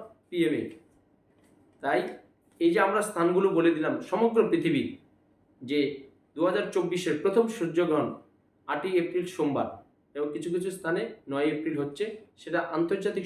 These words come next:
সময়ের কারণে, হ্যাঁ, সূর্যের ঘূর্ণাবর্তনের কারণে। তাই ভক্তরা, মাতাজিরা,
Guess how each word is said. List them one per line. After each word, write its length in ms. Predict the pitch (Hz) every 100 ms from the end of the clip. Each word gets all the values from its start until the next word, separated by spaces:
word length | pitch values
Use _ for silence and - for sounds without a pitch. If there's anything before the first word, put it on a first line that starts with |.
| -
সময়ের 280 | 135 139 135
কারণে, 260 | 120 113 98 - _ _ _
হ্যাঁ, 180 | 220 226 - -
সূর্যের 340 | 160 156 175 156
ঘূর্ণাবর্তনের 600 | 139 147 147 147 143 127 -
কারণে। 240 | 117 110 - - _ _
তাই 120 | 135 143
ভক্তরা, 320 | 147 147 175 165
মাতাজিরা, 360 | 156 170 185